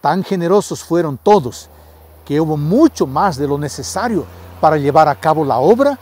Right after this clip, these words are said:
y Moisés tuvo que mandar que nadie hiciera nada más como ofrenda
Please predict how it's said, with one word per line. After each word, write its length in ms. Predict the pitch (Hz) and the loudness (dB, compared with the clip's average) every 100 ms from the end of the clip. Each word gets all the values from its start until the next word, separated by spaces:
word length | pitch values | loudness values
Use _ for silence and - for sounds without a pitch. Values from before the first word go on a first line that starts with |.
| - - | -12 -12
y 120 | - 185 | -4 -2
Moisés 440 | 175 156 220 214 | -2 0 0 -2
tuvo 240 | 254 247 | -2 -4
que 120 | - 220 | -6 -6
mandar 480 | 175 143 127 190 | -6 -6 -4 -4
que 160 | 196 170 | -6 -10
nadie 560 | 143 170 240 233 262 269 _ - | -8 -6 -6 -4 -6 -6 _ -10
hiciera 500 | 160 - 180 202 185 | -8 -6 -2 -2 -2
nada 600 | 160 170 202 233 214 202 | -4 -2 -2 -2 -4 -6
más 500 | 151 151 175 - - _ _ | -4 -4 -4 -6 -12 _ _
como 300 | - 160 147 | -6 -4 -4
ofrenda 560 | 127 - 190 214 214 | -6 -4 -2 -2 -4